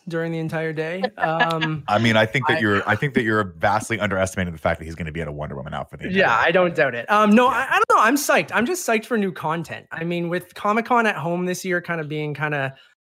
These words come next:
Speaker 1: I feel lackluster and just all the different events that we've kind of missed out this year, it feels nice to have something to look forward to, if that makes sense. And
Speaker 2: Yeah.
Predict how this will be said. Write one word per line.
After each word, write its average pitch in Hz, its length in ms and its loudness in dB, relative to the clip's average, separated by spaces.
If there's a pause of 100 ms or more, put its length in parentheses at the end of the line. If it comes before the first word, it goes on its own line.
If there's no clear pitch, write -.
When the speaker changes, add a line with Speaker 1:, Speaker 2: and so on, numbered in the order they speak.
(120)
Speaker 1:
I 147 60 -4
feel 165 180 0
lackluster 147 680 0
and 151 120 0
just 143 140 -4
all 143 160 2
the 165 100 -2
different 156 320 -2
events 127 340 -4
that 139 140 -6
we've 127 160 -10
kind 135 160 -4
of 127 80 -4
missed 123 260 -4
out 117 200 -4
this 143 200 -6
year, 165 220 0
it 151 260 -4
feels 190 340 2
nice 151 600 -4 (400)
to 165 600 -2
have 143 360 0
something 160 540 -4
to 147 100 -8
look 131 220 -6
forward 147 460 -6
to, 214 260 -4
if 190 140 -8
that 180 140 -4
makes 180 220 0
sense. 202 360 -2
And 165 280 0
Speaker 2:
Yeah. 82 160 -2